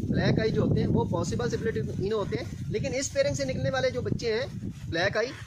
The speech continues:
वो confirm ciplet ino होंगे। तो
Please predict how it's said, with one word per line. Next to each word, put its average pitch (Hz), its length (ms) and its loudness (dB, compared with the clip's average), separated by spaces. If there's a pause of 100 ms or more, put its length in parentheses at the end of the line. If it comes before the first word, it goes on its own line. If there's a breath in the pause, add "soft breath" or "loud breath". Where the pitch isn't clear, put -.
(160)
वो 196 180 -2
confirm 190 420 -2
ciplet - 420 -8
ino 151 240 -6 (180)
होंगे। 120 320 -8 (1500 loud breath)
तो 190 80 -4